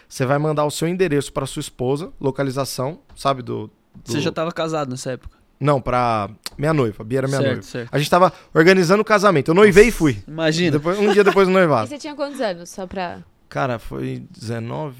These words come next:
Speaker 1: vinte, tinha vinte anos.
Speaker 3: Só pra trazer a imagem aqui.
Speaker 1: Acho que é vinte anos.
Speaker 3: Boa.
Speaker 1: Vinte e um. Mano, eu não lembro.
Speaker 2: É, essa
Speaker 1: <laughs>
Speaker 2: parte,
Speaker 1: Eu tinha,
Speaker 2: vinte,
Speaker 1: foi
Speaker 2: vinte e um.
Speaker 1: em dois mil. É, por aí, de dezenove a
Speaker 3: Por aí,
Speaker 1: vinte e um,
Speaker 3: só
Speaker 1: é.
Speaker 3: pra trazer
Speaker 1: É,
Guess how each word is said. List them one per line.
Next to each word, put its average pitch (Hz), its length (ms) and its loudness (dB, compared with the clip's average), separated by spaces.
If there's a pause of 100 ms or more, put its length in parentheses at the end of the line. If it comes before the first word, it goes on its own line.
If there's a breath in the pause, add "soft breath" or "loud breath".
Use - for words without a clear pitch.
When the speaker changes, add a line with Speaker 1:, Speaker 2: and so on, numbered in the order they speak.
Speaker 1:
vinte, 151 480 -16
tinha 131 160 -12
vinte 131 320 -12
anos. - 480 -14
Speaker 3:
Só 196 80 -20
pra 196 180 -10
trazer 185 360 -10
a 180 40 -4
imagem 160 440 -12
aqui. - 100 -20
Speaker 1:
Acho - 80 -20
que 147 80 -6
é 135 40 -4
vinte 139 300 -10
anos. 117 340 -14 (120)
Speaker 3:
Boa. 170 200 -20 (640)
Speaker 1:
Vinte - 260 -16
e - 80 -16
um. - 180 -14 (500 soft breath)
Mano, 156 180 0
eu 147 40 -2
não 165 140 -4
lembro. 165 200 0 (100)
Speaker 2:
É, 185 200 2
essa 135 160 -4
Speaker 1:
<laughs> - 20 -8
Speaker 2:
parte, 226 240 2
Speaker 1:
Eu 214 100 10
tinha, 214 280 0
Speaker 2:
vinte, 233 80 -2
Speaker 1:
foi 208 160 6
Speaker 2:
vinte 202 140 2
e 202 40 6
um. 190 40 8
Speaker 1:
em 170 40 8
dois 180 180 -2
mil. 196 360 0
É, 254 160 4
por 214 160 6
aí, 262 120 10
de 165 160 0
dezenove 214 420 8
a 247 60 8
Speaker 3:
Por 226 60 6
aí, 240 60 8
Speaker 1:
vinte 208 160 0
e 254 60 8
um, 214 80 6
Speaker 3:
só 175 80 8
Speaker 1:
é. 180 160 6
Speaker 3:
pra 277 140 -4
trazer - 320 -4
Speaker 1:
É, 156 240 6